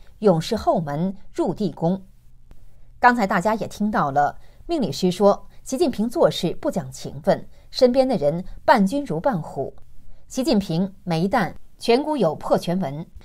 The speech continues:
容易出现有反骨的手下。所以说，我感觉习的结局很可能就是被身边的人拿下。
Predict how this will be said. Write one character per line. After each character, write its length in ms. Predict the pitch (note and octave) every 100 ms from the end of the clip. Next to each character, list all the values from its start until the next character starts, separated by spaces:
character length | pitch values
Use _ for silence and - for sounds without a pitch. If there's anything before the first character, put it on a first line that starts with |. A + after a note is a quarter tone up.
| -
容 160 | G3+ D4
易 80 |
出 200 | G3+ -
现 280 | C#4+ C4 D3 - -
有 180 | F3+
反 240 | - D#3+ A#3+
骨 100 | -
的 100 | F#3
手 140 | F#3+ -
下。 260 | - F3+ - - - - -
所 180 | - A3+
以 80 | E3+
说， 360 | - F#3 - - - -
我 140 | B3
感 200 | C4+ C#3+
觉 320 | C3+ D3 D3+ - -
习 180 | - C4
的 80 | C#4+
结 220 | - F#3
局 360 | A3+ - D3+ E3 -
很 220 | - C4
可 100 | E4+
能 100 | E3
就 220 | F#3 B3+ D#3
是 320 | - D#3+ - -
被 140 | - F3+
身 180 | - C#4
边 140 | D4+
的 80 | C#4
人 160 | C#3+
拿 180 | C#3 -
下。 260 | C3 E3